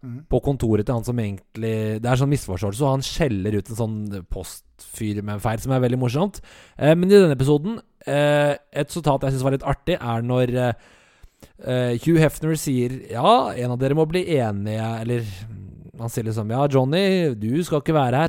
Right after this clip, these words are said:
Speaker 2: Så sier han, «Mister Hefner, I'm not one to rat.»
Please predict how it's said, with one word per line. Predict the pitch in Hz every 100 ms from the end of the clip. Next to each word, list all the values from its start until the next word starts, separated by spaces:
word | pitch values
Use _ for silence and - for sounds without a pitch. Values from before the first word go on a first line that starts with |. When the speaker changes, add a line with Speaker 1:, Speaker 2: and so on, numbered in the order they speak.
| 143
Speaker 2:
Så | 139
sier | 147 117
han, | 117 123 - _ _ _ -
«Mister | 110 143
Hefner, | 135 - 143 151
I'm | - 135 127
not | 123 -
one | 117 113
to | -
rat.» | 135 147 - -